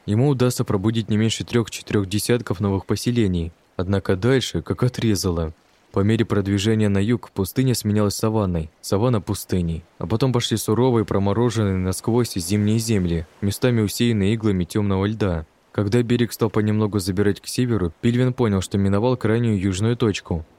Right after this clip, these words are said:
По примерным прикидкам выходило, что Восточный океан протянулся от Каменного залива на севере до Южных снегов не меньше, чем на двенадцать-тринадцать тысяч блоков. Западное побережье оказалось совершенно необитаемым.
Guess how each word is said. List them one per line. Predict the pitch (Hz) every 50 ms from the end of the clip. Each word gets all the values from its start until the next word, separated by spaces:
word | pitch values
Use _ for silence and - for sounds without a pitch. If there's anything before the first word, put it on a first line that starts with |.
| _ -
По | - 101
примерным | - - 98 107 127 143 139 131 120 101
прикидкам | - 110 101 92 - 131 123 - - 110 98
выходило, | 87 98 - - 135 131 117 104 95 87 85 82 82 - _
что | - - - 110
Восточный | 101 104 - - 120 107 - - 104 98
океан | 90 - 110 117 120 107
протянулся | - 98 95 - - 104 123 135 127 - 113
от | 101 - -
Каменного | - - 113 113 110 104 101 95 90
залива | - 101 98 101 123 123 113 107
на | 98 92 92
севере | - - 120 113 110 104 87
до | 78 95
Южных | 92 98 110 107 98 101 95
снегов | - - 95 92 104 127 117 - - - -
не | 104 101
меньше, | 113 143 151 - 135
чем | 120 - 123 113
на | 110 104
двенадцать-тринадцать | 98 92 107 117 127 123 - - 85 104 95 95 107 117 113 - 107 98
тысяч | - 110 98 - 101 98 120
блоков. | 113 123 113 101 87 - 92 80 - - - - - - -
Западное | - 92 110 98 - 110 98 104 101
побережье | 92 - 98 87 104 101 139 151 131 113 113
оказалось | 101 - - 107 104 120 120 113 -
совершенно | - 107 104 98 - - 113 110 110
необитаемым. | 107 104 104 95 117 120 - 123 107 98 92 90 85 82